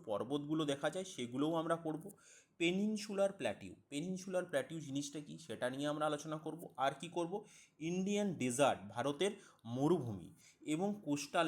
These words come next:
প্লেন, উপকূলবর্তী সমভূমি এবং আইল্যান্ড, আইল্যান্ড কথার অর্থ কী? দ্বীপ বা বদ্বীপ, এগুলো নিয়ে আমরা আলোচনা করব।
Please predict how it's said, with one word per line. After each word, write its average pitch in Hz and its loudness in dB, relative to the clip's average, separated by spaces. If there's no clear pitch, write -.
প্লেন, 98 -4
উপকূলবর্তী 180 2
সমভূমি 123 0
এবং 185 2
আইল্যান্ড, 131 8
আইল্যান্ড 156 2
কথার 175 2
অর্থ 170 -4
কী? 240 -6
দ্বীপ 135 2
বা 170 2
বদ্বীপ, 107 0
এগুলো 156 2
নিয়ে 190 -2
আমরা 196 0
আলোচনা 107 -6
করব। 87 -14